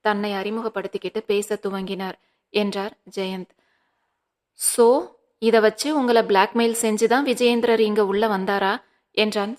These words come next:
சஞ்சய். "ஐயோ, அப்படியெல்லாம் எதுவும் இல்ல சார். அவர் எங்க ரெண்டு பேரையும் சேர்த்து பார்த்தாரா இல்லையான்னு கூட எனக்கு தெரியாது. நாங்க அங்க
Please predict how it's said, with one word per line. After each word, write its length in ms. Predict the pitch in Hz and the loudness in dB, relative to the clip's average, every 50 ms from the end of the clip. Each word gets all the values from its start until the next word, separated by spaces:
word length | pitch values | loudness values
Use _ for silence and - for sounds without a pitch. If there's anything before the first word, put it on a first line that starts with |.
| - - - | -10 -8 -6
சஞ்சய். 400 | 196 185 185 - 202 190 165 - _ _ _ _ _ | -6 -6 -6 -6 -8 -8 -8 -10 _ _ _ _ _
"ஐயோ, 520 | - 226 233 254 269 269 285 277 269 - _ _ _ _ - - | -4 -2 -2 0 0 0 0 -2 -2 -4 _ _ _ _ -8 -6
அப்படியெல்லாம் 640 | - 214 208 - _ 254 262 285 277 269 262 277 277 | -4 -4 -4 -2 _ 0 2 2 2 2 4 4 4
எதுவும் 300 | 240 214 214 233 247 262 | 4 4 4 4 4 4
இல்ல 220 | 240 208 190 196 190 | 2 2 0 -2 -2
சார். 340 | - - 202 196 196 - _ _ _ _ _ _ _ _ _ | -2 -2 -2 -2 -4 -8 _ _ _ _ _ _ _ _ _
அவர் 320 | - 190 196 196 220 247 262 | -2 -2 0 2 2 2 2
எங்க 260 | 247 233 214 214 202 | 2 2 2 2 0
ரெண்டு 300 | 208 202 202 214 247 240 | 0 0 2 2 2 4
பேரையும் 640 | 233 220 208 214 208 202 220 220 208 196 190 - _ _ _ | 4 4 4 4 2 2 0 0 -2 -4 -6 -10 _ _ _
சேர்த்து 600 | _ - - 202 196 202 208 202 - - 220 220 - | _ -4 0 2 2 4 2 2 0 -4 -4 0 2
பார்த்தாரா 460 | 190 185 185 - - 214 220 220 233 | 2 2 2 0 0 0 2 2 2
இல்லையான்னு 480 | 233 226 214 214 220 220 220 220 220 220 | 2 2 4 6 6 6 6 4 0 0
கூட 220 | - 220 226 262 | 0 0 0 2
எனக்கு 320 | 277 240 208 190 - 196 | 2 0 0 -2 -4 -4
தெரியாது. 600 | - 202 190 202 202 202 202 196 202 190 - - _ _ _ _ _ _ _ _ _ _ _ _ _ _ _ _ | -2 -2 0 2 2 2 2 0 0 -2 -4 -6 _ _ _ _ _ _ _ _ _ _ _ _ _ _ _ _
நாங்க 400 | 220 226 240 262 262 269 277 269 | 4 6 6 6 6 4 2 2
அங்க 280 | 247 220 208 214 202 | 2 2 2 0 0